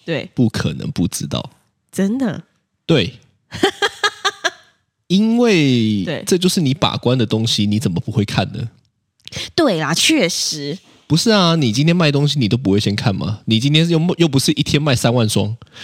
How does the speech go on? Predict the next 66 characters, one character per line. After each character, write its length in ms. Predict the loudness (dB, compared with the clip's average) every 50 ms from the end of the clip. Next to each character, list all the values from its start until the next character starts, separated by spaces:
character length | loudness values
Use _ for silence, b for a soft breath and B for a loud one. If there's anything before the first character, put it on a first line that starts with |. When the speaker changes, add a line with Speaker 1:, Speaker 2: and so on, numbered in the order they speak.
| B B
Speaker 2:
如 100 | 2 2
果 100 | 2 2
今 160 | 0 0 0 0
天 160 | 0 0 2
他 120 | 2 0 0
一 80 | 0 0
天 160 | 0 0 0
真 100 | 0 0
的 80 | 0 0
卖 160 | 0 0 -2 -2 -4
超 460 | -4 -2 0 2 2 2 2 0 0
级 260 | -2 -4 -6 -6 -6 -2 -2
多， 260 | 0 0 0 -2 -4 -8 _ _ _ _ _ -4
Speaker 1:
对。 260 | -2 -2 -2 -2 -4 _
Speaker 2:
那 100 | 0 2
我 140 | 4 4 4
可 160 | 2 2 0
能 100 | 0 0
还 80 | 0 0
相 200 | 0 0 0 0
信 120 | 0 -2
他 160 | -2 -2 -2 0
没 140 | 0 2
有 100 | 0 0
时 180 | -2 -2 -4 -4
间 180 | -2 -2 -2 -2 0
一 120 | 0 0 0
双 220 | 0 0 0 0
一 20 |
双 180 | 0 0 0 0
去 120 | 0 -2
看 220 | -2 0 -2 -2 0
中 180 | 0 0 0 0
间 260 | 0 -2 -2 -2 -4 -10 _ _ _ _ _ _ -2
夹 300 | 0 0 0 0 0 -2
杂 260 | -2 -2 -4 -4 -2
了 80 | -4 -4
一 140 | -2 -2 -2
些 180 | 0 0 0 0
假 340 | 2 0 0 0 -2 -4 -8 -8
的， 200 | -10 -10 -10 -12 _ _ _ _ _ -2
这 100 | 0 2
个 80 | 2 2
我 340 | 2 0 0 0 -2 -4 -4 _ _
认 220 | -4 -2 -2 0 -2
同 180 | -4 -8 -10
嘛， 200 | -10 -10 -10 -12 -10 _
Speaker 1:
对。 80 | 0 2
Speaker 2:
因 80 | 2
为 40 | 4
我 120 | 2 2 2
觉 100 | 2 0
得 60 | 2
人 160 | 2 0 0
的 80 | -2 -2
时 100 | -2 -2
间 140 | -2 -2
就 60 | -2 0
二 80 | 0 0
十 60 | 0
四 120 | 0 -2
小 160 | -4 -4 -4
时。 160 | -6 -6 -6 -8 -10 -10 b b b b b
Speaker 1:
对。 220 | -6 -6 -6 -6 -8 -12 _ _ _ _
Speaker 2:
那 80 | -4 -2
你 240 | 0 2 2 2